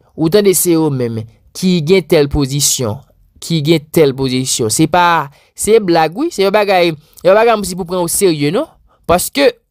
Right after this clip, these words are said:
on peyi, si nan tout ti rakwen konsa gen pwoblèm, moun k ap sibi enjistis, ensekirite, moun k ap pèdi lavi yo, moun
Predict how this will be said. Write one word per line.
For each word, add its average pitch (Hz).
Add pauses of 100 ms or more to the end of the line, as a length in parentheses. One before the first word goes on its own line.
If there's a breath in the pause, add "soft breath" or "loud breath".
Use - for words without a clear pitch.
(120)
on 214
peyi, 233
si -
nan 220 (160)
tout 285 (140)
ti 320
rakwen 185
konsa 147
gen 139
pwoblèm, 123 (300 soft breath)
moun 214
k 247
ap 233
sibi 196
enjistis, 139 (220)
ensekirite, 220 (100)
moun 220
k 240
ap -
pèdi 165
lavi 113
yo, 104 (220 soft breath)
moun 240